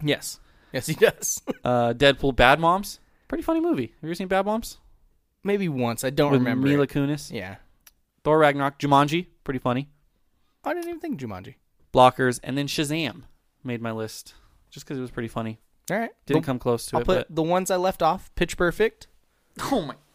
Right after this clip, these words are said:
Speaker 1: I, again, left off. It was thrown up there. I said
Speaker 2: You didn't even have Anchorman two on your honorable mentions, but you had fucking
Speaker 1: Again,
Speaker 2: Pitch Perfect?
Speaker 1: that was resentment.
Speaker 2: <laughs> Oh my God.
Speaker 1: I'm, I'm fine with that. Pitch Perfect's a great movie, and I'm not gonna be ashamed to say I like it. This Is the End.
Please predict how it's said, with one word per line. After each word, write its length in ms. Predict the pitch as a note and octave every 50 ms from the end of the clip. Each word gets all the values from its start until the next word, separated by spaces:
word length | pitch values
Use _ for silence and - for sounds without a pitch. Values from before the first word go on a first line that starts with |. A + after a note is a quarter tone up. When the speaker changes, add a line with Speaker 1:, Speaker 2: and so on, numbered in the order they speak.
| _ _ _ -
Speaker 1:
I, 180 | D#3 E3+ E3+ E3+
again, 440 | F3+ F3 D#3+ D3+ G3+ A#3 G#3 C#3 A#2
left 220 | C3+ D#3 F#3+ -
off. 320 | A#3 G3 G#3+ B3 - - - - - _ _ _ _ _ _ _ _ _ _ _ _ _ _ _ -
It 60 | E3+
was 100 | D3+ C3+
thrown 220 | - F3+ F#3+ F#3+ G3
up 140 | G3 F#3+ -
there. 180 | A#3 A#3+ B3
I 40 | A3
said 260 | - - - - -
Speaker 2:
You 100 | C#4 D4
didn't 180 | C#4 D4 C#4 C4+
even 300 | C#4 C4 A#3 C4 G#3+ G#3+
have 260 | A3+ G3 A3 G#3 G#3 -
Anchorman 400 | - G3 G3 - G3+ G3 F#3 F3
two 160 | - - F3+ F3+
on 60 | F3+
your 100 | F#3+ F#3
honorable 220 | F#3+ F#3+ F3+ F3+
mentions, 280 | F#3 F#3 F#3 - G#3 G3
but 100 | F#3+ G3+
you 60 | F3
had 140 | F#3+ - -
fucking 300 | - - G#3 - G#3+ G#3+
Speaker 1:
Again, 200 | G3+ F#3 A3+ A3
Speaker 2:
Pitch 220 | G#3+ A#3 - - -
Perfect? 360 | - G#3+ G3+ A3 - A3+ B3
Speaker 1:
that 60 | C#4 A#3
was 120 | G#3 F3
resentment. 480 | F3 D#3 C#3 D#3 E3 E3 C3+ A#2+ G#2 - _
Speaker 2:
<laughs> 60 | _ _ _ _ _ _ _ _ - G#3 - -
Oh 100 | B3 A#3 - -
my 120 | B3+ G3+
God. 80 | - - -
Speaker 1:
I'm, 160 | - G3+ B3+ -
I'm 180 | F3+ A#3+ C#4 D4
fine 160 | - D4+ F#4
with 80 | G#4 -
that. 160 | - C3+ -
Pitch 180 | - E3+ - -
Perfect's 320 | C4 C4+ A3 A#3+ G#3 -
a 20 | D#3+
great 200 | E3+ G3 G#3 G#3
movie, 240 | A3 A#3 G3+ G3
and 120 | C#3 D3+ D#3
I'm 280 | F3 F#3 F3 D#3+ D#3
not 200 | F3 F3 F#3 G3 F#3+
gonna 100 | G3 F#3+
be 100 | F#3+ F3
ashamed 320 | D3 - - F#3 F3+ D#3 C3+
to 60 | B2+
say 140 | - D3 B2+
I 60 | A#2+
like 260 | A#2+ C3 D#3+ - -
it. 120 | - - _ _ _ _ _ _ _ _ _ _ _
This 180 | - F#3 E3+ F3
Is 120 | F3+ D#3+
the 180 | D#3 D#3+ D3+ D3
End. 240 | C#3 D3+ G3 A#3+